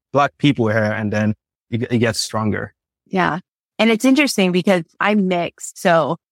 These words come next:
Speaker 2: like, I'm used to being around a lot of people who don't look like me. Like, that's just never been,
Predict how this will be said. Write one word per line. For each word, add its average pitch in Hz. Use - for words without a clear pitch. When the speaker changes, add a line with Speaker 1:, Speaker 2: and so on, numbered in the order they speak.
Speaker 2:
like, 175
I'm 190
used 190
to 185
being 165
around 165
a -
lot 170
of 160
people 165
who 175
don't 156
look 147
like 113
me. -
Like, 175
that's 180
just 190
never 175
been, 165